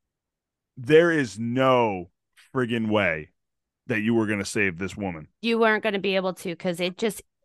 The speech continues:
Speaker 2: instantly combusted.
Speaker 1: This car, like, can you hear this?
Speaker 2: Yeah.
Speaker 1: This car is more than engulfed in flames. Like, it's bad.
Speaker 2: It's so s-, it's, it's,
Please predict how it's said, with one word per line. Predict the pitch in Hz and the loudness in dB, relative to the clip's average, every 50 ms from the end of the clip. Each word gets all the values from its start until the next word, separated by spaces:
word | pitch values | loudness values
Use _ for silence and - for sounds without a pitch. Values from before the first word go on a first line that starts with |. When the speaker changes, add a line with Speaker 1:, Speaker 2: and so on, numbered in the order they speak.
| _ - | _ 0
Speaker 2:
instantly | 214 214 208 214 202 - - - 214 202 180 - 180 190 196 190 185 180 170 | 0 2 2 0 -2 -4 -4 -4 -4 -4 -2 -2 -2 0 0 0 0 -2 -4
combusted. | - - 185 170 180 170 160 170 170 165 151 - - - - - 143 143 151 156 156 165 160 156 _ _ _ _ _ | -8 -8 -6 -6 -4 -2 0 2 2 2 0 -4 -10 -10 -10 -8 -6 -4 -4 -4 -4 -6 -8 -10 _ _ _ _ _
Speaker 1:
This | - 139 147 147 - | 4 6 6 4 2
car, | - - - - - - 156 151 139 107 87 76 71 71 - _ _ _ _ _ _ _ _ _ _ - | -4 -12 -14 -10 0 4 6 6 6 6 4 2 -2 -6 -12 _ _ _ _ _ _ _ _ _ _ -8
like, | 117 107 - | -8 -6 -4
can | - 117 | -2 0
you | 113 110 117 | 2 4 6
hear | 120 123 | 6 6
this? | 123 131 127 - - _ _ _ _ _ _ _ _ _ _ _ | 6 4 2 0 -4 _ _ _ _ _ _ _ _ _ _ _
Speaker 2:
Yeah. | - 190 185 165 160 156 165 170 - _ _ _ _ _ _ _ _ _ _ _ _ _ - | -4 -2 0 2 0 0 -2 -8 -14 _ _ _ _ _ _ _ _ _ _ _ _ _ 0
Speaker 1:
This | 117 147 165 160 - | 4 6 6 4 4
car | - - - 185 175 165 131 104 85 76 71 - _ _ _ _ _ _ _ _ - | -2 -2 4 6 8 8 8 8 6 2 -2 -8 _ _ _ _ _ _ _ _ 0
is | 131 127 104 95 107 | 2 2 0 -2 -6
more | 123 123 123 127 135 139 - 208 - - - 190 - - - - | -8 -6 -4 -2 0 2 4 4 6 4 4 2 0 -2 -4 -6
than | 113 107 92 | -6 -4 -4
engulfed | 92 95 85 95 90 - - | -4 -4 -4 -6 -6 -6 -8
in | 90 85 80 | -12 -14 -12
flames. | - - 90 80 71 76 78 - - | -10 -10 -8 -8 -10 -12 -14 -12 -6
Like, | 104 104 95 92 87 - _ _ _ _ _ _ _ - | -4 -2 -2 -2 -4 -8 _ _ _ _ _ _ _ 2
it's | 139 143 - - | 2 2 2 0
bad. | - 110 95 82 76 73 - _ _ _ _ _ _ _ _ _ _ _ _ | -2 0 0 0 0 -2 -6 _ _ _ _ _ _ _ _ _ _ _ _
Speaker 2:
It's | - 254 - - | -8 -8 -8 -10
so | - - - 302 349 | -8 -6 -4 -2 -2
s-, | 370 359 - - - - | -4 -6 -10 -12 -6 -2
it's, | 247 247 254 254 - - - - _ - | 0 0 0 0 -4 -14 -16 -12 _ 0
it's, | 254 262 254 - - - - - - | 0 0 0 -2 -12 -14 -14 -16 -18